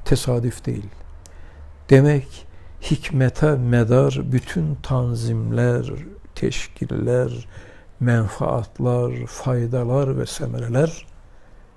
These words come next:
bak, ilmi ilahinin delilidir. Çünkü bak, bir şeyi, ya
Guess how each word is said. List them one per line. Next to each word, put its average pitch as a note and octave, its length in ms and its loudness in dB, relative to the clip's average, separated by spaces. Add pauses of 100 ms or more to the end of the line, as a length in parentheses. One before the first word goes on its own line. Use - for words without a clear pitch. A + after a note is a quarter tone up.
(180)
bak, C3 160 -4 (540)
ilmi B2 340 4
ilahinin A#2+ 720 -2
delilidir. A#2 760 -8 (420)
Çünkü - 500 -2 (300)
bak, - 260 -10 (680)
bir B2+ 420 6
şeyi, A#2 680 2 (500)
ya B2+ 80 -6